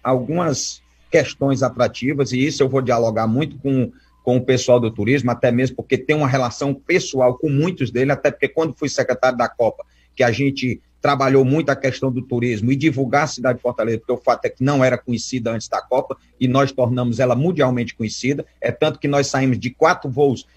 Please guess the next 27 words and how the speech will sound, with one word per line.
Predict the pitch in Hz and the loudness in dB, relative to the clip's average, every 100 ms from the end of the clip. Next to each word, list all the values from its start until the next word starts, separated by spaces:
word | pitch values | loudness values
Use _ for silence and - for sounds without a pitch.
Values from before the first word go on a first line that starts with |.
| _ | _
internacionais | 139 139 147 139 131 - 127 120 120 104 | -4 0 2 2 0 -2 -4 -2 -2 -4
semanais | - 139 135 123 127 147 | -2 0 0 0 0 -2
pra, | - 147 110 - _ _ | -2 -2 -2 -6 _ _
é, | 117 117 113 | 2 2 2
dependendo | 135 131 127 131 | 2 0 0 0
da | 120 123 | 0 0
época, | - 160 | 0 -4
até | - 143 | -2 -4
quarenta | - 135 160 165 | 0 0 0 0
e | 143 | 2
oito | 139 135 | 2 0
voos | 110 123 139 - _ _ | -2 0 0 -4 _ _
internacionais. | 139 139 131 135 135 147 110 107 | -2 0 0 0 -2 -2 -2 -2
Então, | 120 147 | -2 -2
tudo | 139 202 160 | 0 0 4
isso | 175 185 - | 4 4 0
potencializou | - 170 170 160 160 160 135 | -2 -2 -2 -2 0 0 0
a | 151 | -2
cidade | - 151 | 0 -2
de | - | 0
Fortaleza. | 156 151 120 107 | -2 0 0 -2
Então, | 143 143 | -2 0
nós | 147 | 0
vamos | 151 165 - | 0 -2 0
ter | 156 | -2
que | - _ | -2 _
criar, | - 160 110 117 147 | 0 2 4 2 -2